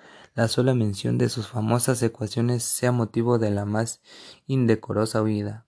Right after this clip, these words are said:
Por supuesto, nunca fue esa la intención del sabio al descubrirlas. Él lo único que perseguía era dejar claro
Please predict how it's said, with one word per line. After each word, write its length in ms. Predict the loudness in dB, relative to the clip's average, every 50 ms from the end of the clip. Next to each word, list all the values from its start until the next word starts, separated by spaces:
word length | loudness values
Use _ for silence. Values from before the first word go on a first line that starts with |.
| _ _ _ _ _ _ -2
Por 180 | 0 0 2 2
supuesto, 480 | -2 -2 2 0 0 0 0 -2 -2
nunca 320 | 0 0 0 2 0 0 0
fue 180 | 2 2 2
esa 220 | 2 2 2 2 4
la 100 | 4 4
intención 500 | 2 0 -2 -6 -6 -6 -6 -4 -2 0
del 160 | 0 0 -2
sabio 380 | -2 -2 0 0 0 0 -2
al 160 | 0 0 0 0
descubrirlas. 840 | 0 -2 -4 -4 -2 -2 0 2 0 0 0 -2 -4 -6 -10 _ _ _ _ _ _ _ -20 -20 -20 _ _ -20 _ _
Él 140 | 2 4 6
lo 120 | 6 6 6
único 340 | 6 2 2 2 0 0
que 140 | 0 -2 -6
perseguía 840 | -6 _ _ -2 0 0 0 0 -4 -4 -4 0 2 2 4 4 4
era 220 | 4 4 4 4
dejar 400 | 4 0 0 -2 -2 -2 -2 0
claro 360 | 0 2 2 2 2 0 -4